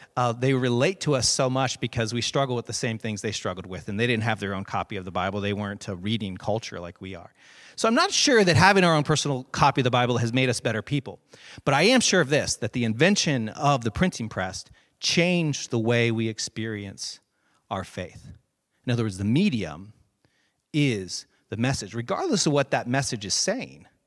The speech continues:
the way in which we encounter it actually changes us. So you go on through and you wrestle with this, and you can see a variety of things. I wanna share just a, a quick quote from, uh,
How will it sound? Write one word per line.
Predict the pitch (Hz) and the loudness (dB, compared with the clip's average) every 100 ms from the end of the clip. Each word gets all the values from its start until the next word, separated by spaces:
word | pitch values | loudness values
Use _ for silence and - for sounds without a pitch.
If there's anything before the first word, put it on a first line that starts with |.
| _ _ _ _ _ | _ _ _ _ _
the | 117 | -4
way | 110 180 | 0 2
in | 196 | 2
which | 160 - | 0 -2
we | 120 | -4
encounter | 107 - - 285 127 | 0 4 4 2 -4
it | 90 - _ - | -6 -14 _ -10
actually | - 180 - - 143 | -8 -6 -6 -6 -6
changes | 127 - 135 127 80 | -6 -2 -2 -2 -6
us. | - | -4
So | - 135 - - - | 0 0 -2 -14 -2
you | 143 165 | 2 6
go | 208 185 | 8 8
on | 170 175 | 6 4
through | - 139 151 156 | 2 4 6 6
and | 135 120 | 4 4
you | |
wrestle | 110 131 - 139 | 2 2 2 0
with | 113 - | -2 -2
this, | 110 107 - | -2 -2 -2
and | 120 | -4
you | |
can | 120 107 | -4 -4
see | - 143 131 - - - | 2 2 2 0 -8 -6
a | |
variety | 120 127 127 | 0 4 4
of | 117 | 2
things. | 117 | 2
I | 139 | 4
wanna | 202 | 4
share | - 180 | 6 4
just | 151 139 | 4 2
a, | 123 113 | 0 -4
a | |
quick | 120 160 - | -6 -4 -4
quote | - 139 123 - | -2 0 0 -4
from, | - 135 120 | -4 -2 -2
uh, | 113 104 | -2 -6